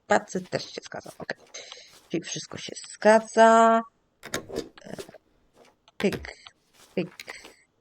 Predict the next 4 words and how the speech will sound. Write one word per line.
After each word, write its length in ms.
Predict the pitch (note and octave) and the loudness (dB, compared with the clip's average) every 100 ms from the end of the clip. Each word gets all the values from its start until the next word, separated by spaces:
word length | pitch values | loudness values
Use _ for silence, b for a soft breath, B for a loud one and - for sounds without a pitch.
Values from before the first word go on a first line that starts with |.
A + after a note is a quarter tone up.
| _ - | _ -8
pyk. 580 | F3+ - - - - _ _ - _ F#3 F#3 _ _ - - _ - _ _ _ _ _ - _ F#3+ | -8 -8 -20 -20 -20 _ _ -20 _ -8 -8 _ _ -20 -20 _ -20 _ _ _ _ _ -20 _ -6
Hopa, 500 | F#3 - C#3+ B2+ A#2 - _ - | -6 -6 -2 0 -2 -8 _ -12
hopa, 440 | F#3 - C#3+ B2+ - _ _ _ _ - - _ _ - | -12 -6 -6 -6 -8 _ _ _ _ -20 -20 _ _ -2
hopa. 400 | F#3 - _ | -2 -4 _